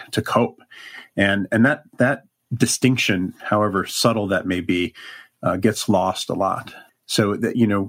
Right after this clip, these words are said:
one of the things for me, uh, you know, I'm out talking to corporate people, you know, investors, uh, to-, possible distribution partners, and the level of, of stigma, the, the level of prejudice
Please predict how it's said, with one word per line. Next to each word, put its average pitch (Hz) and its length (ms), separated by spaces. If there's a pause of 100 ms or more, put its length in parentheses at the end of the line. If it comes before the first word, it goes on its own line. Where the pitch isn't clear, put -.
one 113 420
of 110 80
the 104 60
things 107 260
for - 160
me, 101 380
uh, 101 440
you 120 100
know, 98 120
I'm 107 240
out 95 320
talking 95 400
to - 240
corporate - 560
people, 101 640 (420)
you 107 100
know, 95 140
investors, 107 1000
uh, 92 180 (240)
to-, - 300
possible - 420
distribution 113 720
partners, 101 520
and 107 300
the 107 240 (100)
level 117 640
of, 98 400 (260)
of - 100
stigma, 120 600 (320)
the, 101 220 (180)
the 104 120
level 104 260
of 95 140
prejudice - 640